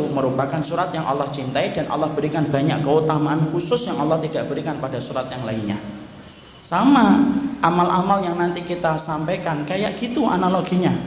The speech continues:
Amal itu lebih dicintai oleh Allah, makanya nanti amal tersebut cepat memberatkan mizan kebaikan kita. Jadi mizan kebaikan kita itu timbangannya itu cepat menjadi berat ketika beramal itu, tanpa kita menafikan amal-amal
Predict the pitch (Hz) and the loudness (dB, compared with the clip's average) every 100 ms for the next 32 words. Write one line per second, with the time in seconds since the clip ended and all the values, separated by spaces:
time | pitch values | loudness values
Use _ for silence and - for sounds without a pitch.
0 | - - - - - - 190 202 285 285 | -6 -8 -12 -16 -4 0 2 2 0 0
1 | 349 349 311 180 180 165 190 175 190 214 | 4 4 4 2 2 2 4 4 6 4
2 | 190 185 185 196 170 120 139 151 147 165 | 4 2 0 0 0 -2 -4 -4 -2 0
3 | 202 190 175 175 - 185 165 156 160 160 | 0 0 0 -2 -2 -2 -2 -2 0 -2
4 | 160 185 - 240 - - 233 - 185 147 | 0 -2 0 -2 -4 0 0 2 2 4
5 | 147 151 175 196 175 143 139 151 139 131 | 4 2 0 2 2 2 0 0 2 2
6 | 147 143 - 123 113 - - - - 156 | 2 0 0 -2 -4 -6 -12 -16 -6 2
7 | 170 202 196 180 175 180 175 160 180 175 | 4 6 6 6 4 2 2 2 2 0
8 | 180 180 165 160 202 208 180 147 151 160 | 0 0 -2 0 0 0 2 2 2 2
9 | 170 170 208 214 - 208 180 160 147 147 | 0 0 -2 -2 -2 -4 -2 -2 0 0
10 | 160 165 - 135 139 170 160 - 143 147 | 2 2 2 -4 -4 -4 -4 -2 -2 -4
11 | 135 147 147 110 - - - - 196 214 | -4 -6 -6 -8 -10 -14 -18 -4 0 0
12 | 233 233 175 165 165 156 143 127 123 131 | 2 4 4 2 0 0 2 0 -2 -4
13 | 165 - 139 - 147 143 | -6 -4 -4 -2 -2 -2